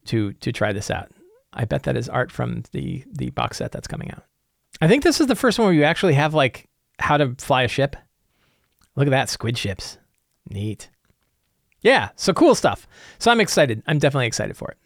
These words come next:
That is the Spelljammer Academy Trial by Fire. My friend Teos Abadia, speaking of Spelljammer, my friend Teos Abadia has been hired to do a series of articles on Roll twenty about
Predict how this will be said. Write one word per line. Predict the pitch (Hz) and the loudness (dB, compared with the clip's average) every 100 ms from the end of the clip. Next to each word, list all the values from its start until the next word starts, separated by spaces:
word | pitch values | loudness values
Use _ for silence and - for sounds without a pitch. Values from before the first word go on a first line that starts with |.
| _ _ - _ _ _ _ _ _ | _ _ -20 _ _ _ _ _ _
That | 151 160 - | 0 2 4
is | 143 147 143 - | 4 4 2 -2
the | 123 120 113 110 110 107 107 107 107 _ _ _ _ _ _ - | -4 0 2 2 0 0 0 -2 -4 _ _ _ _ _ _ -10
Spelljammer | - 147 156 160 | -2 0 0 0
Academy | 170 180 185 | 0 -2 -2
Trial | 185 196 | -4 -4
by | 196 | -4
Fire. | - 269 - _ - - - - - | -8 -14 -16 _ -20 -20 -20 -10 2
My | 240 | 2
friend | - 262 269 | 4 4 4
Teos | 196 240 226 220 | 4 4 4 4
Abadia, | 202 226 165 | 2 2 2
speaking | 262 220 180 | 2 2 0
of | |
Spelljammer, | - 220 165 131 139 170 | 2 2 4 4 2 2
my | 156 | 2
friend | 196 180 | 4 4
Teos | 190 175 180 | 4 4 4
Abadia | 151 151 202 139 143 - | 4 4 6 6 4 2
has | 165 139 | 2 4
been | 120 170 170 | 4 4 4
hired | 135 214 202 143 139 | 4 4 4 2 0
to | 143 | 2
do | 170 208 214 | 4 4 4
a | 156 156 | 4 4
series | 151 - 233 247 190 | 4 2 2 4 2
of | - | 4
articles | 175 185 175 156 | 4 4 4 2
on | 165 160 | 4 4
Roll | 160 175 | 4 4
twenty | - - 247 135 107 | 2 0 2 2 0
about | 120 127 123 | 2 2 2